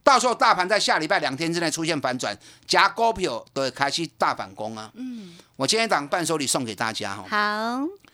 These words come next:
Speaker 1: 这档伴手礼也是一档钢铁股，因为钢铁股本来营收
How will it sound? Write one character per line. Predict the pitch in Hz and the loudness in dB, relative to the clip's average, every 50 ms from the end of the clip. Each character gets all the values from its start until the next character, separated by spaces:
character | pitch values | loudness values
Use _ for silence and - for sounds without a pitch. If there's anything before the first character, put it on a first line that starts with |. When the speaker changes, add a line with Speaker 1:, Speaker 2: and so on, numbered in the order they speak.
| _ _ _ _ _ | _ _ _ _ _
Speaker 1:
这 | - 247 262 | 0 2 4
档 | 247 233 196 170 160 | 4 4 2 4 4
伴 | - 226 214 190 | 4 4 4 2
手 | 170 185 185 190 185 | 2 2 0 2 0
礼 | 180 170 147 131 120 113 110 104 101 - - _ _ _ _ | -2 -4 -4 -4 -4 -6 -8 -8 -12 -14 -18 _ _ _ _
也 | - 147 156 | 0 2 2
是 | 147 - 208 | 4 2 2
一 | 208 | 2
档 | 180 143 123 120 | 0 0 0 0
钢 | - 147 147 | -2 -2 -2
铁 | 143 120 117 113 | -2 -4 -4 -6
股， | 113 - - - - _ _ _ _ _ _ _ _ _ _ | -6 -6 -10 -16 -18 _ _ _ _ _ _ _ _ _ _
因 | 226 240 | -2 -2
为 | 226 | 2
钢 | - 247 240 240 | 4 4 4 4
铁 | 233 202 196 | 2 0 -2
股 | 170 202 214 | 0 -2 -4
本 | - - 160 135 | -2 -2 -2 0
来 | 135 135 135 147 | 0 0 0 0
营 | - 139 139 147 143 | -2 -4 -4 -2 0
收 | - 170 160 160 160 143 | 0 0 0 -2 -4 -8